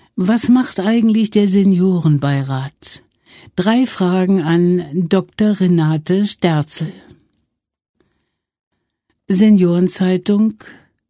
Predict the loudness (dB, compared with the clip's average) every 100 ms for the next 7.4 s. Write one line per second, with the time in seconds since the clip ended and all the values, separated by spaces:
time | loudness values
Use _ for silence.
0 | _ _ _ -20 -20 -8 -2 -2 0 0
1 | -2 0 -2 0 -2 -4 -2 -2 -2 0
2 | 2 0 0 -4 0 0 0 -2 -2 0
3 | -2 -2 -2 -2 -2 -2 0 0 0 0
4 | -2 -4 -6 -2 0 2 2 0 -2 0
5 | 0 0 -2 -2 0 0 0 0 0 0
6 | 0 -2 -2 -4 -4 -2 0 0 -2 -2
7 | -2 0 -2